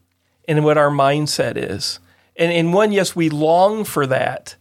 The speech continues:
but we also recognize that s-, there's an already element to it that's happening that we can live into. And the not yet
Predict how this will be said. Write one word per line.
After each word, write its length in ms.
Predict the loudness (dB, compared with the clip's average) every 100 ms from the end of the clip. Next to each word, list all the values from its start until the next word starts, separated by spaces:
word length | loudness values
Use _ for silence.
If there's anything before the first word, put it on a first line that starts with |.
| _ _ _ -2
but 120 | 0
we 220 | 2 4
also 460 | 4 2 0 2 0
recognize 680 | 0 0 0 0 -2 -2
that 100 | -6
s-, 140 | -10 -12
there's 300 | -6 -4 -2
an 80 | 0
already 640 | 2 2 2 0 -2 0
element 440 | 0 0 -2 -6
to 260 | -6 -2 -2
it 200 | -2 -6
that's 240 | -20 -18
happening 680 | -4 0 0 -4 -14 -14 -16 -20 _ _ -8
that 120 | -2
we 140 | 0
can 200 | 0 0
live 220 | 0 0
into. 560 | 0 0 -4 -6 -6 -10 -16 _ _
And 200 | -2 2
the 60 | 2
not 320 | 2 0 -2
yet 560 | 0 2 2 0 -8